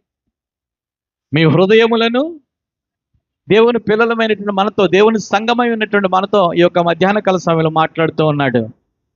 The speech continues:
"మీరు భయపడకండి, నేనున్నాను. మీరు భయపడకండి, నేనున్నాను." హల్లెలూయా. నా గురించి చెప్పుకుంటున్నారు కానీ నాలా ఉండటానికి మీరు ప్రయత్నం చేయటం లేదు. నా గొప్పతనం గురించి మీరు చెప్పుకుంటున్నారు కానీ మీరే,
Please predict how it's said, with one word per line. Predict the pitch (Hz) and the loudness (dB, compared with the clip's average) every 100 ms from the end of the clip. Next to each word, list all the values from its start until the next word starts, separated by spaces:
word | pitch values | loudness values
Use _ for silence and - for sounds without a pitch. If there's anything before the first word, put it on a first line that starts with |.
| _ _ _ _ _ _ _ _ _ _ - | _ _ _ _ _ _ _ _ _ _ -2
"మీరు | 143 165 262 - _ _ _ _ - | 2 2 2 -2 _ _ _ _ -6
భయపడకండి, | 143 147 143 131 139 123 120 113 | -2 -2 -4 -4 -6 -4 -4 -4
నేనున్నాను. | 123 123 117 110 101 98 - _ _ _ _ _ _ _ _ _ _ _ _ _ - | 0 0 0 -2 -4 -6 -16 _ _ _ _ _ _ _ _ _ _ _ _ _ -4
మీరు | 160 170 | -2 0
భయపడకండి, | 147 185 190 190 170 160 | 0 -2 -2 -4 -4 -6
నేనున్నాను." | 147 143 135 131 131 104 107 _ _ _ _ _ _ - | -4 -4 -2 -4 -4 -6 -12 _ _ _ _ _ _ -12
హల్లెలూయా. | 110 113 113 113 104 127 _ _ - | -8 -6 -4 -4 -6 -14 _ _ -6
నా | 156 | -2
గురించి | 226 233 240 226 | 0 0 0 -2
చెప్పుకుంటున్నారు | 233 - - 214 202 165 127 - | -4 -4 -4 -4 -2 -2 -4 -4
కానీ | 165 214 233 156 | -2 0 -2 -4
నాలా | 117 170 240 277 | -2 0 2 0
ఉండటానికి | 233 220 214 202 | -2 -6 -6 -6
మీరు | 190 175 | -4 -4
ప్రయత్నం | 143 160 156 170 | -2 -6 -6 -6
చేయటం | 147 143 135 | -4 -4 -6
లేదు. | 120 104 _ _ _ _ | -6 -8 _ _ _ _
నా | 156 208 | -4 -4
గొప్పతనం | 240 247 254 262 262 254 | -2 -4 -2 -2 -2 -2
గురించి | 262 220 | -2 -2
మీరు | 247 - | -4 0
చెప్పుకుంటున్నారు | 240 240 247 240 240 | -2 -2 -4 -2 0
కానీ | 233 226 | 0 -2
మీరే, | 190 208 269 302 262 | -2 0 2 2 0